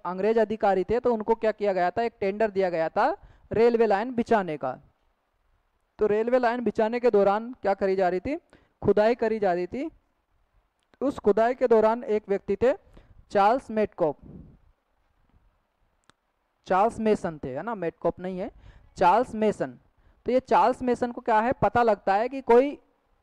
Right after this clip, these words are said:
पुराना जो नगर रहा है वो पुराना नगर जो है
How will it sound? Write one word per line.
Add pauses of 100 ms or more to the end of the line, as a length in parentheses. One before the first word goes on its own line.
(180)
पुराना
जो
नगर
रहा
है
वो
पुराना
नगर
जो
है